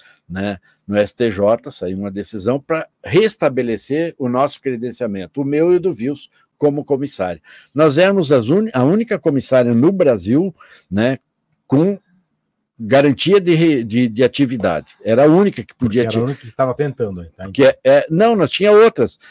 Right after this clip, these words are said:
Speaker 1: mas as outras foram por outro caminho. A nossa teve uma, uma decisão no Tribunal de Justiça. E daí,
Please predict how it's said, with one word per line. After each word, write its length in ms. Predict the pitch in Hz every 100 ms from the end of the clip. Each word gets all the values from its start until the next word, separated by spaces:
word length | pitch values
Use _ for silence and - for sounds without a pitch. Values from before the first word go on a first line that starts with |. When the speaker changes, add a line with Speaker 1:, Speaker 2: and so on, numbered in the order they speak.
| _ -
Speaker 1:
mas 460 | 113 139 143 123
as 220 | 151 139 143
outras 280 | 185 185
foram 280 | 156 190 185
por 180 | 160 185
outro 180 | 185 -
caminho. 460 | 196 180 151 110
A 60 | 113
nossa 560 | 117 143 190 - 113 - _ _ _
teve 200 | 139 139
uma, 160 | 160 156 - 151
uma 220 | 143 139
decisão 680 | 139 143 160 120 135 170 175 _ _ -
no 140 | 139
Tribunal 400 | - 143 139 139
de 60 | 135
Justiça. 440 | 151 - 92 -
E 40 |
daí, 360 | 120 165 226 233